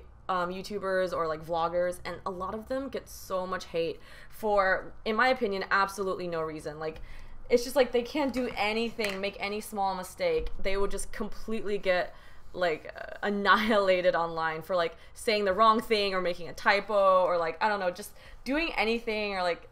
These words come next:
any, because, like, nowadays people will find a way to, to be offended by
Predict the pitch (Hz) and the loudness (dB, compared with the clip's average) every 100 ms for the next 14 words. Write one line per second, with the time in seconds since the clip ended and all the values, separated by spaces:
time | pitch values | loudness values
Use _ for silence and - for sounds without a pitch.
0 | - - 220 254 269 - - 254 285 254 | -20 -8 -2 -2 -4 -12 -10 -2 -2 0
1 | 240 - - 240 254 302 302 - 247 294 | -2 -4 -4 0 0 0 -6 -12 -10 -4
2 | 277 254 202 202 180 170 170 - 202 175 | -4 -2 -4 -2 0 0 -2 -6 -2 -2
3 | 160 160 - - - - - - - - | -2 -8 -20 -20 -20 -20 -20 -20 -20 -16
4 | - 226 208 196 185 - 208 202 - 196 | -8 -6 -6 -6 -10 -10 -8 -2 -2 0
5 | 190 170 156 | -4 -2 -2